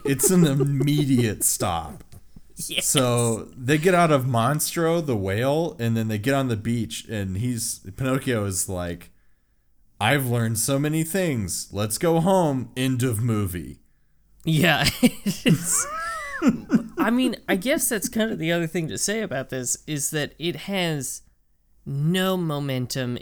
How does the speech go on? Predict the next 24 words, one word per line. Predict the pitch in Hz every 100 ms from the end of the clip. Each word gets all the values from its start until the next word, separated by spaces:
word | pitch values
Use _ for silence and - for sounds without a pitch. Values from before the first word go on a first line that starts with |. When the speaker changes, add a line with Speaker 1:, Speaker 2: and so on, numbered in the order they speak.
| -
Speaker 2:
It | 127
has | 143 160 180
Speaker 1:
Mm-mm. | 135
Speaker 2:
no | 151 151
tempo. | - - 143 131 131 131 123 123 -
It | 156 143
just | 190 214 -
kinda | - 160 170 180 160 135 127 _ _ _ -
happens | - - 170 175 160 180 165 160
in | 151
this | 127
sort | - 170 151 139
of | 113 - _ _ - _ - 123
weird | 131 151 165 165 156 147 131 131
lurching | 131 135 165 180 180 - 131 123 117
gait. | 139 139 139 143 - - - _ -
Speaker 1:
Yeah. | 117 107 80 78 -
Speaker 2:
It's, | 151 147 - - - - _ _ _ _
it's, | - 151 - - - _ _ _ -
it's | 180 139 131 143
really | 170 196 202 190 160 147
hard | 131 131 120
to | 127
watch. | 131 131 120 117 -